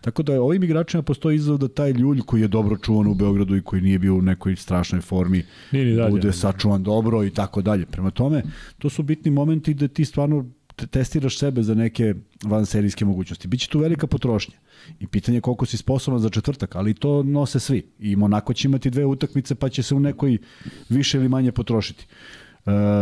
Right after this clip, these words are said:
Speaker 1: problem što, koji postoji, to je posle kako god da se završi utakmica protiv Reala, ja mislim da Zvezda može da odigra još jednu dobru utakmicu, imaš jako malo vremena da spremiš nešto.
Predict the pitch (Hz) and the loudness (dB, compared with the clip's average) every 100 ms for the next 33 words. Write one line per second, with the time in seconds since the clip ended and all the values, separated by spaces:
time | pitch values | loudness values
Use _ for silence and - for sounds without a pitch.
0 | 95 - 117 139 139 - 123 - 117 104 | 0 0 0 0 0 -2 -4 0 0 0
1 | 107 - 127 135 110 135 131 113 - 113 | -2 0 0 0 0 -2 0 -2 -4 -4
2 | - - 107 170 127 - 107 117 110 113 | -2 -2 0 0 0 -2 -2 0 0 -4
3 | 107 107 98 98 95 - 101 107 127 87 | -2 -4 -4 -4 -4 -2 0 2 0 2
4 | 92 92 101 113 101 95 107 101 104 101 | 2 2 0 0 0 2 2 4 2 2
5 | 101 107 101 - 107 104 104 98 98 117 | 2 2 0 0 0 2 0 0 -2 -2
6 | 120 104 110 120 - 92 120 113 95 101 | -2 0 0 0 0 0 0 -2 -2 0
7 | 101 90 107 104 90 - 101 101 92 92 | 0 2 2 2 0 -2 0 0 0 -2
8 | 101 - 104 | -2 -2 -4